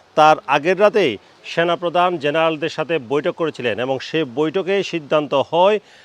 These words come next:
কারফিউ বলবৎ রাখতে সেনারা বেসামরিক লোকদের উপর গুলি চালাবেন না।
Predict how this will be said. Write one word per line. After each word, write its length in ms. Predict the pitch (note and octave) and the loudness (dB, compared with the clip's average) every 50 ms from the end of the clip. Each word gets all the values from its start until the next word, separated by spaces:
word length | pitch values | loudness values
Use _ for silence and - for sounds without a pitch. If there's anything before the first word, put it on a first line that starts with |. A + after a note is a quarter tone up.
| _ _ _ - | _ _ _ 2
কারফিউ 440 | C#3 C#3+ D3+ C#3+ - F#3+ G3 G3 | 4 4 4 4 2 0 0 2
বলবৎ 440 | F3 D3+ D#3 D3+ D3+ D3 C#3+ C#3 A2+ | 4 4 4 4 4 4 2 0 2
রাখতে 320 | C#3 D3 D3 - - G3 E3+ | 2 2 2 2 -2 -6 -2
সেনারা 460 | - - F3 F3 E3+ D#3+ E3 F3 F3 | -2 0 0 2 2 4 4 4 4
বেসামরিক 520 | C#3+ B2+ D3+ C#3 - D#3+ E3 E3 D#3+ D3+ | 2 0 -2 0 0 -2 -2 -2 -2 -2
লোকদের 340 | C3+ C#3 C#3 C3 B2 D#3+ D3 | -2 -4 -4 -4 -6 -8 -8
উপর 240 | D3 C3 D#3+ D3+ C#3+ | -6 -6 -6 -6 -6
গুলি 300 | A#2+ B2 C3 C3 C3 B2+ | -6 -6 -4 -4 -4 -2
চালাবেন 500 | - - C#3 B2+ B2+ A#2+ A#2 A#2 A2+ G#2+ | 0 0 2 4 4 2 2 2 0 -2
না। 360 | A2 A#2 B2 B2+ A#2 F2+ D2 | -2 0 2 2 2 2 -2